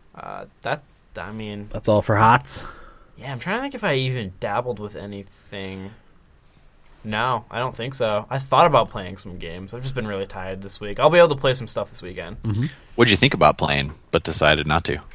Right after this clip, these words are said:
Speaker 1: Uh, I've been thinking about playing through my Xbox One games. Like, I have Lords of the Fallen, Dead Rising three, Rise. Um, uh, I have another game.
Speaker 2: Rise is short, too.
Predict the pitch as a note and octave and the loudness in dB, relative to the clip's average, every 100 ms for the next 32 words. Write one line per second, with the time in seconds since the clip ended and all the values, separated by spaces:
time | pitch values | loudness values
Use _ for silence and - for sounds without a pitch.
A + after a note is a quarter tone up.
0 | - - - - - - F3+ F#3+ B3+ C#4 | -20 -14 -2 0 0 2 4 4 -2 -4
1 | D#4+ C#4+ A3+ E3+ G3+ G3+ G3 E3 B2+ D3 | -4 -4 -2 0 0 0 0 2 2 2
2 | - C#3+ C3+ A2+ A#2+ C3+ D#3 F3+ D3+ B2+ | 2 2 0 -8 -4 -2 0 0 0 2
3 | C3+ C3 B2 B2 B2 A#2 B2 A#2 A#2+ A#2 | 4 2 2 -2 -2 -2 2 2 2 -2
4 | A2+ A#2+ A2 A2+ A2+ A2+ A#2 A#2 A2+ A2+ | -2 -2 0 2 2 0 -2 -4 -4 -8
5 | A2 A2+ A2+ A2+ A2 G2+ G2+ A2 A2 A2 | -10 -8 -6 -4 -4 0 4 4 4 2
6 | A2+ G#2+ - A1+ C#2+ D#2+ F#2+ G#2 G#2+ G#2 | 0 -4 -10 -10 -10 -6 -6 -6 -8 -8
7 | G#2 G#2 G2+ - - - - E3+ F2+ F2+ | -8 -10 -12 -16 -16 -16 -20 -20 -18 -14
8 | F2 G#2 G#2 F#2 F#2 G2 F#2+ G2 F#2+ - | -12 -12 -10 -10 -8 -10 -8 -10 -12 -14
9 | _ G#2+ B2 C3+ A2+ - A#2+ A#2 - - | _ -8 -6 -4 -8 -8 -6 -6 -6 -8
10 | B2 A#2 | -8 -8